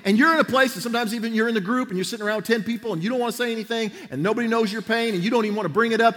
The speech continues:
but somebody shares a story and you just think to yourself for a moment, "Man, oh,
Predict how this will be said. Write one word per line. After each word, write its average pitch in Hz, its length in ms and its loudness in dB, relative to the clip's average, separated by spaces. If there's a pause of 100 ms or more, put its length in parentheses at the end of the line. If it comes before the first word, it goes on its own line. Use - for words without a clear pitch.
(140)
but 170 120 -2
somebody 247 280 0
shares 226 380 2
a 196 80 -2
story 220 460 0
and 180 100 -2
you 185 60 -2
just 214 220 -8
think 254 180 -10
to 226 80 -8
yourself 208 280 -4
for 202 120 -2
a 190 40 -2
moment, 202 360 -4
"Man, 196 420 -8
oh, 175 320 -10